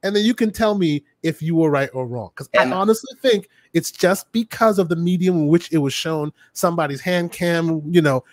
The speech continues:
Speaker 1: like, shaky cam B S. It's not being shown in the, in its best light. Pump your brakes. That's my opinion. What's yours?
Speaker 2: I, as a matter of fact, signed up for Paramount Plus, where this is gonna be, so that I
Speaker 1: Really?
Speaker 2: can watch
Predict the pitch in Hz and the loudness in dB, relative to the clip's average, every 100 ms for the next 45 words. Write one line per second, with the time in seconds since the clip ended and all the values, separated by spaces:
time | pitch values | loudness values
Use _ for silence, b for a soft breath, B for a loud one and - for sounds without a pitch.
0 | b - 131 - 185 175 - 175 151 135 | b -8 -6 0 0 -2 -4 -2 -2 -4
1 | 151 135 131 - - _ _ _ _ 202 | -4 -4 -6 -12 -18 _ _ _ _ 0
2 | 202 196 208 220 208 - 202 190 175 165 | 2 4 4 4 2 4 4 6 4 2
3 | 170 156 - 151 - 120 110 - _ _ | 0 0 -2 -2 -2 -6 -6 -10 _ _
4 | - 175 156 131 110 - - 139 143 143 | -2 0 0 -4 -8 -14 -14 -12 -8 -8
5 | 113 - 101 - _ 127 131 - - - | -8 -10 -16 -18 _ -10 -10 -10 -18 -20
6 | - - - - - _ _ _ 110 135 | -20 -20 -20 -20 -20 _ _ _ 2 4
7 | 160 123 107 135 175 - _ _ _ - | 6 6 4 2 -2 -8 _ _ _ -6
8 | 110 104 98 95 95 92 - 90 117 - | -6 -4 -4 -2 -2 -2 -2 -2 -2 -4
9 | - - 123 123 127 107 - - - 110 | -12 -2 2 2 2 0 0 -8 0 2
10 | 107 113 123 - 202 117 - 104 101 101 | 4 2 -2 2 2 2 -2 -4 -4 -4
11 | - 101 120 127 208 139 B B B - | -8 -6 -4 -4 0 0 B B B -10
12 | 120 110 104 180 269 320 110 - | 0 2 4 6 6 6 4 2